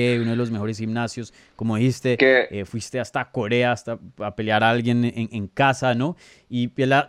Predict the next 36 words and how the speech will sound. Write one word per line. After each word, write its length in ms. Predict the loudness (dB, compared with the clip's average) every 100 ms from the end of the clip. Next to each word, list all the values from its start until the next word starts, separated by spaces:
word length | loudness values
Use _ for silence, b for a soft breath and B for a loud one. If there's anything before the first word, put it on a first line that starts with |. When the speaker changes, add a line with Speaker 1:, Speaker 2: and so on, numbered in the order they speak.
| 0
Speaker 1:
peleaste 400 | 4 4 2 -2
hace 140 | -2
poco 260 | -2 -6 -2
contra 380 | -4 2 2 2
Giga 280 | 4 2
Chikadze, 600 | 2 -2 0 2 2 -2
que 80 | -6
es 100 | -6
uno, 360 | -2 0 0 -2
en 140 | -2
M 120 | 0 2
M 140 | 2
A 20 | 4
Junkie 340 | 2 2 0
ganó 580 | 2 2 0 0 0 -2
Under 300 | -2 0 2
the 80 | 2
Radar 340 | 4 2 0
Fighter 320 | 0 0 0
of 120 | -2
the 120 | -2 -2
Year, 180 | 0
o 40 | -2
sea, 300 | 0 -2 -2 b b b
eh, 280 | -8 -6 -4
uno 160 | -2
de 40 | 0
los 140 | 0
mejores 340 | 0 -2 -4 -2
peleadores 680 | 0 2 2 4 2 0 -4
que 100 | -12
está 220 | -6 -8
así 340 | -4 -4 -2
de 120 | 0
bajo 280 | 0 0 -4
perfil 520 | -6 -8 -4 -4 -4